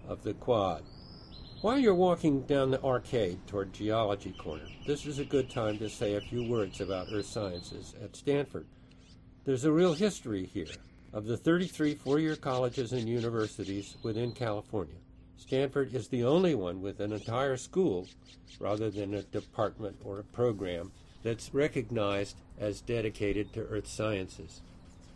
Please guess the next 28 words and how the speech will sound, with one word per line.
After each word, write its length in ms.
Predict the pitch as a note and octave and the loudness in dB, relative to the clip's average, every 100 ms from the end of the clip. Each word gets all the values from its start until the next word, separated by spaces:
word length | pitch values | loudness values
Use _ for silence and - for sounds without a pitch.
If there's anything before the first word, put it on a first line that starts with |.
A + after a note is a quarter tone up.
| - | -16
Geology 640 | - D3 A3 C4 D#3+ C3 C3 | -2 2 4 6 4 4 4
as 120 | A#2 | 4
a 60 | B2+ | 0
discipline 640 | G#2 C3+ - G#2+ - F2+ F#2+ - - - - | 2 2 2 -2 -2 -4 -6 -16 -20 -20 -8
has 160 | A#2 A2 | -4 -2
a 60 | |
long 260 | A#2+ B2+ C3 | 2 4 4
history 460 | B2+ C3+ - G2 E2+ | 2 -4 -4 -4 -2
here. 260 | F2 D2 - - - - - - - | -4 -4 -8 -16 -18 -18 -18 -12 -6
In 100 | G2+ | 2
fact, 300 | C3 C3 - | 4 4 2
Stanford's 480 | C#3+ B2 - G#2+ | 2 2 2 -4
first 320 | - D3+ D#3+ - - | 2 2 2 -2 -8
professor, 640 | - G#2+ C#3 A2+ - A2 G#2+ | -4 0 2 0 -2 -10 -8
hired 360 | - A2 A2 A2 | -2 0 2 2
in 120 | A2 | 0
eighteen 360 | A2+ - A2 G2+ | 0 0 0 2
ninety-one, 600 | G#2+ G#2 F#2+ C3 F#2+ G2+ - - - - - - | 2 2 4 4 2 -2 -10 -14 -16 -16 -18 -6
was 180 | A#2+ A2+ | -2 0
a 60 | C#3 | 2
geologist 720 | D3 C#3+ D#3 D3+ B2+ C3 - | 4 6 6 4 4 0 2
by 160 | B2 A2+ | 2 2
the 120 | A2+ | 2
name 240 | G#2+ G#2+ | 2 2
of 120 | G#2+ | 0
John 300 | - G#2+ G2 | 0 2 2
Casper 540 | G2 G#2+ F2+ - - F#2 | 0 0 0 -2 -6 -4
Branner, 420 | A2+ A#2+ G#2 | 0 2 2